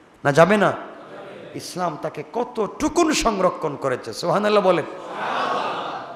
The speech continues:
হ্যাঁ? হ্যাঁ? হ্যাঁ, আতর, ওটা ভালো। যদি ঘ্রাণটা বের না হয়, আতর মহিলা অবশ্যই দিবে, দিবে না কেন? কিন্তু ঘ্রাণ যেন বাহিরে,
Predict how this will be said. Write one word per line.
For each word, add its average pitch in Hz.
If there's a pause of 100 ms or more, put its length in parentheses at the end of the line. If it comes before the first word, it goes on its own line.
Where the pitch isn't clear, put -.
(2250)
হ্যাঁ? 170 (540)
হ্যাঁ? - (1900)
হ্যাঁ, 175 (100)
আতর, 160 (200)
ওটা 165 (100)
ভালো। 170 (800)
যদি 196
ঘ্রাণটা 220
বের 185
না 156
হয়, 110 (720)
আতর 208 (160)
মহিলা 202
অবশ্যই 254
দিবে, 165
দিবে 185
না 196
কেন? 117
কিন্তু 196 (720)
ঘ্রাণ 156
যেন 208
বাহিরে, 170